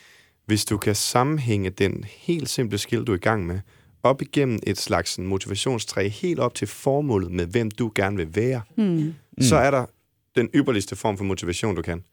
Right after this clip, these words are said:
Speaker 1: Jeg, jeg kan give mit eget eksempel, fordi min quest som, øh, psykolog, i de her år i hvert fald, jeg skal ikke kunne sige, hvad fremtiden bringer, det er at få brugt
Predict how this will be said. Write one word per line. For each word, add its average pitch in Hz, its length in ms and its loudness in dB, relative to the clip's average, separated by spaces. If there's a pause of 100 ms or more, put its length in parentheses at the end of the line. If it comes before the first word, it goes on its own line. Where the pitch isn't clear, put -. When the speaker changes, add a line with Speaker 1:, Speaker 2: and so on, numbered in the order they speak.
(480)
Speaker 1:
Jeg, 107 100 0 (140)
jeg 113 100 2
kan 110 100 -2
give 151 140 2
mit 131 100 6
eget 139 140 6
eksempel, 113 340 0
fordi 92 320 -4 (640)
min 135 260 2 (120)
quest - 440 -2 (580)
som, 87 400 2 (300)
øh, 90 100 2
psykolog, 95 580 2 (920)
i 98 60 -4
de 82 140 0
her 85 100 4
år 85 180 6
i 78 40 -2
hvert 95 220 2
fald, 95 180 2
jeg 87 80 0
skal - 120 0
ikke 92 100 -2
kunne 90 120 -4
sige, 95 160 -4
hvad 87 120 0
fremtiden 95 380 -4
bringer, 151 220 -2 (460)
det 113 120 6
er 113 60 6
at 104 160 2
få 98 100 -4
brugt 107 260 0